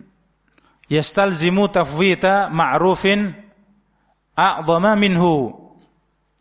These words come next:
Lianna nahya yakunu hina idin min babis sad an sabilillah was sa'yi fi zawali ta'atihi wa ta'ati rasulihi wa zawali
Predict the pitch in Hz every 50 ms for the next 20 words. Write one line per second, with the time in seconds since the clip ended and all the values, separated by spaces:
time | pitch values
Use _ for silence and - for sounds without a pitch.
0 | _ _ _ _ _ _ _ _ _ _ _ - 123 127 117 127 135 131 120 113
1 | 120 143 151 143 151 147 151 151 143 135 131 120 - 147 147 147 143 139 - 131
2 | 123 120 135 139 135 131 131 131 143 131 120 117 113 117 117 139 147 160 151 131
3 | 127 120 - - - 170 185 202 - - 120 127 151 175 185 190 175 156 139 131
4 | - - 135 131 139 151 147 131 131 127 127 139 156 175 196 208 220 202 - -
5 | - - - - - - _ _ - 127 127 120 - - 170 175 160 139 160 165
6 | 170 185 202 214 208 175 - - - - _ _ _ _ - - - 156 175 190
7 | 202 214 202 190 - - - 135 117 139 151 143 151 170 165 160 143 143 131 -
8 | 131 127 113 120 147 147 - 139 135 127 143 147 147 143 131 123 - - 139 127
9 | 123 127 117 127 120 117 113 - - 139 131 127 123 123 139 156 185 202 185 -
10 | 131 135 131 120 127 123 131 151 160 156 151 156 160 170